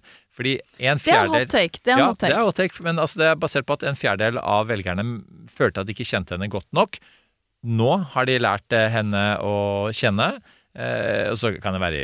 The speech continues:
Speaker 1: uenig med, med, eh, de-, den planen hun har lagt fram for det hun vil gjøre. Det kan være uenig i måten hun forsvarte, eh,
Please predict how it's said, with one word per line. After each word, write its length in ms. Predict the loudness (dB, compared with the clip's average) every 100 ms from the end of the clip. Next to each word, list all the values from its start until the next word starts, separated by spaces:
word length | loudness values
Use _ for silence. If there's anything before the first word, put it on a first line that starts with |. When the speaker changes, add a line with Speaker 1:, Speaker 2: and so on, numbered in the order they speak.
| -6
Speaker 1:
uenig 640 | -8 -2 0 2 0 0
med, 320 | 0 2 0
med, 480 | 2 2 4 2 0 -8 -8
eh, 140 | -6 -4
de-, 160 | -4 -6
den 220 | -6 -8
planen 420 | -2 0 2 0
hun 80 | -2
har 60 | -4
lagt 100 | -4
fram 80 | -10
for 160 | -6 -4
det 180 | -2 -2
hun 140 | -4
vil 200 | -4 -2
gjøre. 320 | 2 2 2
Det 80 | -2
kan 160 | -2 -2
være 160 | 0
uenig 240 | 0 0 0
i 80 | -2
måten 320 | -4 -4 -6
hun 80 | -6
forsvarte, 640 | -8 -4 -4 -4 -6 -8 -10 -20 -10
eh, 260 | -4 -2